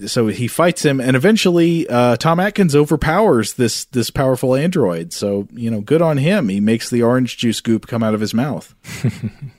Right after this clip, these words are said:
But then he gets captured, and, uh, Connell Cochran comes out with more androids, and they grab him, and then, uh, th-, so he's their prisoner now. And then finally it goes to the last day. It's Sunday, October thirty-first.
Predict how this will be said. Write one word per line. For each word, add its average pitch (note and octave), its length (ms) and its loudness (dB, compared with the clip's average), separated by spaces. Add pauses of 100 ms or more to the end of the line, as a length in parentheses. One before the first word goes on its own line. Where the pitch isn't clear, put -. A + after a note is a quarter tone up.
(240)
But E3+ 360 2
then C#3+ 120 0
he C#3+ 80 2
gets C3 180 -2
captured, G#2 800 -2 (140)
and, G2+ 420 -4
uh, F#2+ 440 -6
Connell A#2+ 260 0
Cochran A2+ 400 -2
comes G#2+ 320 -4
out G#2+ 200 -2
with G2+ 180 -10
more A#2+ 260 2
androids, A2+ 640 2
and G2 100 -2
they G2 120 -4
grab G#2 340 0
him, F#2 300 -4 (360)
and G2 300 -2
then, F#2+ 260 -4
uh, F2+ 340 -8 (140)
th-, F2 120 -12
so F#2 180 -6
he's G#2 280 -4
their F#2+ 120 -2
prisoner D#2+ 420 -6
now. C2+ 320 -12
And G2 120 -4
then G#2 120 0
finally C#3+ 440 2
it A2 80 -2
goes G#2+ 220 0
to - 80 -8
the F#2+ 100 -4
last G2 360 -4
day. F2 200 0
It's - 140 -10
Sunday, G2+ 380 2
October F#2+ 480 -2
thirty-first. F#2 840 -4